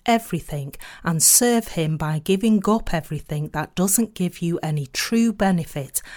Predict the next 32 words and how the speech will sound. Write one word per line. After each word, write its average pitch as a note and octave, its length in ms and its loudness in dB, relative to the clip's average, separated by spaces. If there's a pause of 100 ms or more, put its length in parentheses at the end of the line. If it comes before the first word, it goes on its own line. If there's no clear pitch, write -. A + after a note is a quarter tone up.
(160)
happiness E3 800 0
and D#3 240 -2
blessing. C#3 680 -4 (480)
I F3 120 0
am F3 180 2
saying A3+ 480 2
that G3 180 -2
you F3 160 0
must E3 240 -2
become A3+ 440 0
the A#3 80 -4
disciple G3 680 0
of F3 160 -4
the E3 120 -2
Lord. D3+ 520 -4 (400)
If - 300 0
you A#3+ 160 2
don't, G3 480 0 (240)
you F#3+ 200 2
will A3+ 180 2
be G3+ 180 0
abandoned G3 720 2
by D3+ 180 -2
the D#3 140 -4
Lord E3 400 0 (240)
because - 340 -2
you G#3 80 0
are G3 180 4
useless F3 760 0
in D3 160 -2
his C#3 260 -2
eyes. C3+ 600 -4